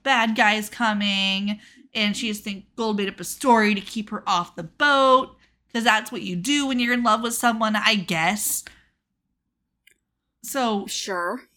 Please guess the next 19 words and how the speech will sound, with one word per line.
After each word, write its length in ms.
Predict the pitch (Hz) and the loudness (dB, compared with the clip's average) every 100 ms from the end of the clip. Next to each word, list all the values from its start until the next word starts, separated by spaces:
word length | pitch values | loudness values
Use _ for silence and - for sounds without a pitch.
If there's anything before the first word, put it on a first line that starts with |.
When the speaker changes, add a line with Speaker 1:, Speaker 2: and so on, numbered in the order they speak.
| _ | _
Speaker 1:
she, 380 | 247 - 370 370 - | -6 2 2 0 -4
she, 320 | - 359 339 247 - - _ _ _ _ - - - _ _ _ _ _ | 0 0 -2 -8 -12 -20 _ _ _ _ -14 -14 -16 _ _ _ _ _
I 100 | - | -2
have 100 | 320 | 0
thoughts 300 | - 196 - | 2 2 2
about 240 | 180 170 165 | -6 -8 -8
this 180 | 180 - | -12 -12
for 140 | 185 | -10
later. 520 | 214 208 208 208 220 - | -6 -4 -2 -4 -4 -2
I 100 | 247 | -2
have 100 | 220 | 0
a 40 | |
lot 160 | 196 180 | -2 -2
of 140 | 180 | -4
thoughts 380 | - - 185 180 | -14 -6 -6 -6
about 240 | 196 - 233 | -8 -8 -2
Belle 340 | 196 175 175 - | 2 2 0 -4
always, 500 | 190 175 175 175 185 | -2 -2 -2 -4 -6
but 320 | 170 165 | -8 -8